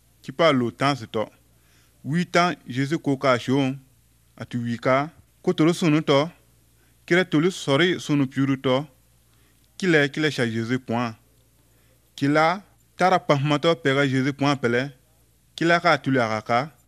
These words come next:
Sɔrɔ si pahuma tɔ Jésus kwan mɛ na, ki e fana kun tɛ saa ki si. Jésus tɔ lɛ kwan si kɔn ne. Wala ko pia kira de wan fue. Meleke tolo, awo kira to. Mi ka kuntele. Ne sumaka,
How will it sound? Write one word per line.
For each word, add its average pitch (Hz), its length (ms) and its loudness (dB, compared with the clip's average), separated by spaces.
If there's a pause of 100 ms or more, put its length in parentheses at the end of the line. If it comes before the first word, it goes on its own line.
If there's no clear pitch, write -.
(120)
Sɔrɔ 180 180 -2
si 165 120 -4
pahuma 135 440 -2
tɔ 147 340 0
Jésus 131 400 -4
kwan 151 220 0
mɛ 120 160 2
na, 127 300 2 (340)
ki 185 100 2
e 165 40 4
fana 151 240 -2
kun 143 180 -2
tɛ 143 120 0
saa 143 220 2
ki 143 140 -4
si. 135 220 -4 (720)
Jésus 156 480 0
tɔ 131 160 -2
lɛ 143 100 2
kwan 135 220 2
si 117 100 -6
kɔn 123 200 -2
ne. 110 100 -2 (1120)
Wala 147 120 -2
ko 143 80 -2
pia 139 220 2
kira 151 260 0
de 143 120 -2
wan 139 160 0
fue. 135 400 -4 (840)
Meleke 127 320 0
tolo, 120 400 -4 (340)
awo 135 300 4
kira 127 260 0
to. 107 220 -4 (260)
Mi 151 120 -2
ka 131 120 4
kuntele. 156 580 0 (280)
Ne 185 240 2
sumaka, 143 520 2